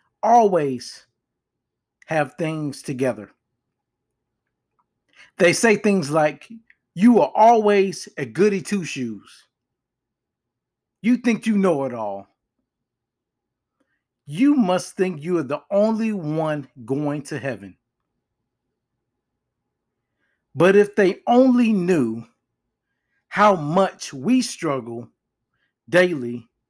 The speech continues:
just like them. Not wanting to let people down, always trying to maintain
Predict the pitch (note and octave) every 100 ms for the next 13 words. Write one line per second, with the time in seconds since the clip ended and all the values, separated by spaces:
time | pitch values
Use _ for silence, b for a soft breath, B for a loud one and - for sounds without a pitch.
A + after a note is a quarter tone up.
0 | _ _ A2+ G#2+ E3+ F#3+ - - C3+ C#3
1 | E3 F3+ _ _ A#2 A#2+ A2 F#2+ _ _
2 | _ _ _ _ _ _ _ _ _ _
3 | _ _ _ _ _ _ _ _ _ -
4 | D#3+ G#3+ C4 G#3+ D#3+ G3+ G3+ G3 - D#3
5 | B2+ A#2+ G#3 - - F3+ D3+ C#3+ - D3+
6 | G3 G#3 A#3 G#3 _ _ _ _ _ _
7 | _ _ _ _ _ _ _ _ _ -
8 | A3+ A3+ E3 C3+ B2 A2+ - _ _ _
9 | - F#3+ F#3 - C3 D#3+ F#3+ F3+ - -
10 | B3 D#3+ C#3